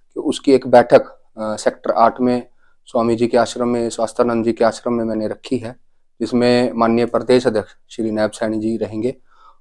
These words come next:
और उनके नेतृत्व में पूरे प्रदेश में विभिन्न जो कार्यक्रम है, हमारी एक बैठक, अ, सैनी समाज में अभी हुई थी, तो उसके नाते बहुत से कार्यक्रम हैं जो आगामी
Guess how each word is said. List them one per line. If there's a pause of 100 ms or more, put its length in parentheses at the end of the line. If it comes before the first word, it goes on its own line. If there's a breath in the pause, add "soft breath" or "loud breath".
और (200)
उनके
नेतृत्व
में (420)
पूरे
प्रदेश
में
विभिन्न
जो
कार्यक्रम
है,
हमारी
एक
बैठक,
अ,
सैनी
समाज
में
अभी
हुई
थी, (200)
तो
उसके
नाते
बहुत
से
कार्यक्रम
हैं
जो
आगामी